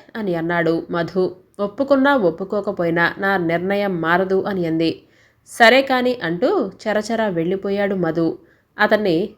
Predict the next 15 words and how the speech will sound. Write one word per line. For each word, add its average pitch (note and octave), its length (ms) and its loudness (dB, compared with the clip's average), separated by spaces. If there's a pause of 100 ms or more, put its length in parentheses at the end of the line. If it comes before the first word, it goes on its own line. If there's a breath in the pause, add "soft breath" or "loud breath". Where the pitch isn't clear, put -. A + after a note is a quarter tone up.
వీధి C4 320 2
గుమ్మం G3+ 480 0
దాకా E3+ 420 2
సాగనంపి G3+ 880 0
చిరునవ్వుతో G#3+ 760 -4
వీడ్కోలు F3+ 520 -2
చెప్పి E3 520 -4 (380 soft breath)
హాల్లోకి C4+ 500 6
తిరిగి G#3 340 -4
వస్తూనే G#3 760 -4
నిప్పులు A3 460 -2
కక్కుతూ C4 600 -2 (420 loud breath)
తల్లిదండ్రుల C4+ 580 4
వైపు C4 220 0
చూసింది. F3 680 -4